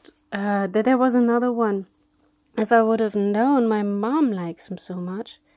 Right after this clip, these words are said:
I would have gotten another one for her. 'Cause she was like, "Oh, he's so cute. He reminds me of the snowman I have." And she has a snowman he-, that really looks similar.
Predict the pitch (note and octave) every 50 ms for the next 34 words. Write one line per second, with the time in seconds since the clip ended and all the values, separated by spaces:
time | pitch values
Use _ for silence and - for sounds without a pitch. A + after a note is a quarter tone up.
0 | _ _ _ _ _ _ _ _ _ _ _ _ _ _ _ _ _ _ _ -
1 | G3+ G#3+ A#3 C4 C4+ A#3+ A3+ A3 _ - G3+ G3+ G3+ G3+ F#3+ F#3 F#3 F3 E3+ E3
2 | D#3 D#3+ D#3 D3+ D3 D3+ D3 F3 E3+ - _ _ _ _ _ _ _ - - _
3 | _ _ - - G#3+ G3+ F3+ E3 F#3+ D#3 D3 D3+ D3+ - _ _ - - _ _
4 | _ _ _ _ _ _ _ _ _ _ _ _ _ _ _ _ - - - -
5 | - _ _ _ _ _ _ _ - A3 G3 - - - - A3 G#3+ G#3 G#3 G#3
6 | G#3 G3+ G#3 A#3 - F#4 G4 A4 A4+ A4+ A#4 A4+ A4+ A4 - - F#4 F#4 G4 G4+
7 | - - E4+ E4+ F4+ G4 G4 F#4+ F#4 D#4+ D#4 D4+ D4 D4 C#4 D4 C#4+ C#4+ C#4+ D4
8 | D4 D4 - C#4 C4+ C4+ C#4 C#4 C4+ - C4 C4 - - B3+ C#4 D4+ C#4+ B3 A#3+
9 | A#3+ A#3 A3+ A3 G3+ F#3+ F#3+ F#3+ F#3+ F#3 - F3 F3+ - - G#3+ G3 G3 F#3+ F#3+
10 | F#3 F#3 F#3+ F#3 - - F3+ F3 F3 F3+ F#3 F3+ F3+ F#3+ F#3 F#3+ - _ - G3
11 | F#3+ - - - - - A3+ A#3+ B3+ B3 A#3+ A3 G#3+ A3 A3+ A3 - - - _
12 | - - - - G3+ G3 F3+ F3 E3 D3 D3 D#3 F3